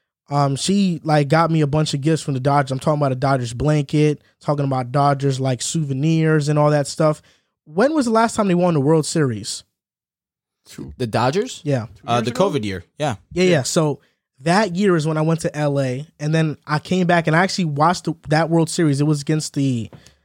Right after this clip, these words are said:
Speaker 1: uh, the Twins or something, I
Speaker 2: Uh,
Speaker 1: think.
Speaker 3: No, that
Speaker 2: Rays?
Speaker 3: was, that was against the Rays.
Speaker 2: Yeah.
Speaker 1: Oh yeah, the Rays or whatever. I, you know,
Speaker 2: I'm
Speaker 1: I don't know
Speaker 2: shocked I
Speaker 1: about
Speaker 2: knew
Speaker 1: this.
Speaker 2: that, honestly.
Speaker 3: Mm-hmm.
Speaker 1: But yeah,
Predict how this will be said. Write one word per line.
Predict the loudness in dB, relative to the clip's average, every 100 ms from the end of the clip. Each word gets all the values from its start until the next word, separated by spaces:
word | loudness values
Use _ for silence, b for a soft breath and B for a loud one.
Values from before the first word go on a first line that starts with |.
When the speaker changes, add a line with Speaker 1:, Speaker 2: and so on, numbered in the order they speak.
| B B -4
Speaker 1:
uh, | 0 0 0 -4 -4
the | -4
Twins | -2 -2 -2 -2
or |
something, | -2 -2 -2
I | -2
Speaker 2:
Uh, | 0
Speaker 1:
think. | 2
Speaker 3:
No, | 2 2
that | 2 2
Speaker 2:
Rays? | 2
Speaker 3:
was, | 0 0
that | -2
was | 0
against | -4 -6
the | -8
Rays. | -8 -10 -10
Speaker 2:
Yeah. | -10 -16 _ 0
Speaker 1:
Oh | 2
yeah, | 2
the | 2
Rays | 2 2 0
or | 0
whatever. | 0 -2 -2
I, | -6 -6
you | -4 -2
know, | 0
Speaker 2:
I'm |
Speaker 1:
I | 0
don't | 0
know | -2
Speaker 2:
shocked | -4
I |
Speaker 1:
about | -8
Speaker 2:
knew | -10
Speaker 1:
this. | -14
Speaker 2:
that, |
honestly. | -10 -6 -6 -6
Speaker 3:
Mm-hmm. | -10 -16 -6
Speaker 1:
But | 0 0 2
yeah, | 0 0